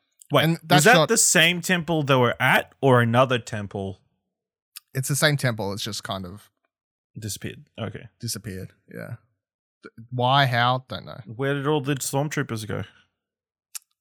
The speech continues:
Speaker 2: Uh, dead. <laughs>
Speaker 1: Oh, so,
Speaker 2: I
Speaker 1: so
Speaker 2: don't know.
Speaker 1: the, they all died there is what you're assuming.
Speaker 2: Let's, yeah, let's do, let, I'll, I'll go ahead and assume so. Why not? Do I, do I care about their families? Not particularly.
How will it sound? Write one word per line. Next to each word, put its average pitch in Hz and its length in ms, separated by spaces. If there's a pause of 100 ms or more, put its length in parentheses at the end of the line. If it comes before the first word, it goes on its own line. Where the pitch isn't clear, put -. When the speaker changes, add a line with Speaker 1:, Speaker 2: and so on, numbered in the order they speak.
(160)
Speaker 2:
Uh, 131 400
dead. 123 260 (560)
<laughs> 180 40 (760)
Speaker 1:
Oh, 139 140
so, 135 260
Speaker 2:
I 139 160
Speaker 1:
so 123 120
Speaker 2:
don't 117 180
know. 110 60
Speaker 1:
the, - 0
they 110 300
all 107 100
died 95 260
there 98 200
is 98 100
what 78 140
you're 90 100
assuming. 95 380
Speaker 2:
Let's, 147 280 (240)
yeah, 156 260
let's 151 200
do, 117 240
let, 139 140
I'll, 127 260 (240)
I'll 156 140
go 135 140
ahead 113 180
and 101 80
assume 101 220
so. 101 160 (360)
Why 110 160
not? 95 160 (1500)
Do 156 80
I, 147 120
do 135 180
I 147 80
care 151 160
about 147 200
their 143 100
families? 165 440 (300)
Not 110 120
particularly. - 420